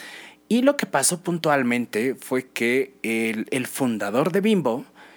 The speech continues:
hizo una declaración muy desafortunada respecto a incidencias sociales y políticas que estaban pasando puntualmente en México.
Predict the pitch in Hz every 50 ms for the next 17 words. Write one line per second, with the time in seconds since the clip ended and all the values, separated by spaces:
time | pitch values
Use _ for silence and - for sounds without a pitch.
0 | - - - _ _ - - 165 160 - 190 190 190 190 180 175 151 - - 120
1 | 117 117 117 110 113 113 110 - - 165 165 139 127 147 170 170 - _ - -
2 | 143 143 143 143 147 165 175 190 202 202 214 208 180 185 175 170 165 - - 123
3 | 120 - - 139 143 143 139 131 127 120 131 143 - - - - - - 135 123
4 | 120 - - _ - 117 117 - - - 127 123 123 - - - 117 120 123 -
5 | - - 131 127 120 113 - - 117 107 120 120 123 131 - - 135 135 127 -
6 | - - - - 107 - - - 127 123 120 120 120 135 131 - - 104 - -
7 | 110 107 117 120 - 123 - 135 - - 117 - 117 110 113 120 - - - -
8 | 120 131 143 139 - - 107 101 - 101 98 101 98 101 101 101 98 92 101 113
9 | 131 131 - - - - 139 196